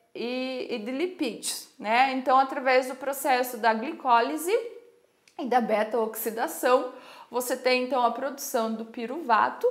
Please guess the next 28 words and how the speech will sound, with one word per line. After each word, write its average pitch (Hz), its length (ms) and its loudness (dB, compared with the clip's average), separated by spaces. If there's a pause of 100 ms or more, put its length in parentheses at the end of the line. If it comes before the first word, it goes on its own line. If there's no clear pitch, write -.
(320)
O 240 80 -10
piruvato, 247 720 4
ele 220 220 0
entra 311 340 -2
dentro 262 260 -2
da - 120 -4
célula 240 600 0 (300)
e 302 120 -6
aí 262 300 2
ele 262 140 0
é 269 60 0
convertido 269 720 -4
em 254 180 -2
A 254 60 -2
T - 220 -8
P, - 420 -8 (300)
né? 240 180 0
Então, 302 560 0
vocês 262 480 0
vão 262 180 2
ver 233 640 2
cada 320 340 6
uma 254 220 0
dessas 240 400 -2
es-, 254 300 -10
etapas 240 640 2
na 233 100 -2
unidade 233 640 2